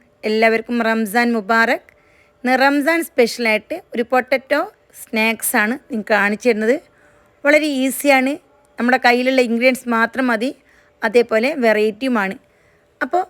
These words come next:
നേരെ നമുക്ക് വീഡിയോയിൽ കടക്കാം. ഇതിനു വേണ്ടി ഇവിടെ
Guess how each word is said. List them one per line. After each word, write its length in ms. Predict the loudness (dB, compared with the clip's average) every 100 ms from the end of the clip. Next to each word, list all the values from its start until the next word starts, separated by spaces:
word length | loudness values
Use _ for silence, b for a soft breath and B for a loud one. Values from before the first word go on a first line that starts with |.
| -4 0
നേരെ 220 | 4 4 2
നമുക്ക് 260 | -2 -2 -4 -2
വീഡിയോയിൽ 340 | 2 2 2 0
കടക്കാം. 340 | -2 -2 -2 -4 _ _ _ _ _ _ _ -6
ഇതിനു 180 | -2 0 2
വേണ്ടി 280 | 2 0 -4 -4
ഇവിടെ 180 | 0